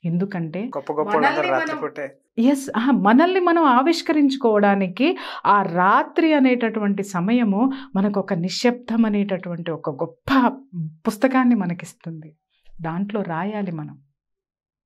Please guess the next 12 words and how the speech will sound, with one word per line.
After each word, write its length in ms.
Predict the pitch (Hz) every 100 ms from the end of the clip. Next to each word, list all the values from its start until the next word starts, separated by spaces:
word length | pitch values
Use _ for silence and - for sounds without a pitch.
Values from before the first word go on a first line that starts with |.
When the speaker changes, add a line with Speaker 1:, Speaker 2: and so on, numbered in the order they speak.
| _ _ 185
Speaker 1:
మనం 280 | 175 180 175
ఏం 180 | 208
అవ్వబోతున్నాం, 880 | 226 190 175 165 165 156 151 147 147 _ _ -
మనం 240 | 202 214 208
ఏం 220 | 254 277 262
చేయబోతున్నాం, 680 | 214 208 185 180 165 160 156 - - 240
ప్రతి 220 | 254 330
క్షణాన్ని 560 | - 285 277 330 349
మనం 280 | 311 233 233
ఎలా 360 | 202 208 285 294
సద్వినియోగం 680 | 269 233 269 330 311 285 262 262
చేసుకోబోతున్నాం, 800 | 226 - 220 202 196 202 185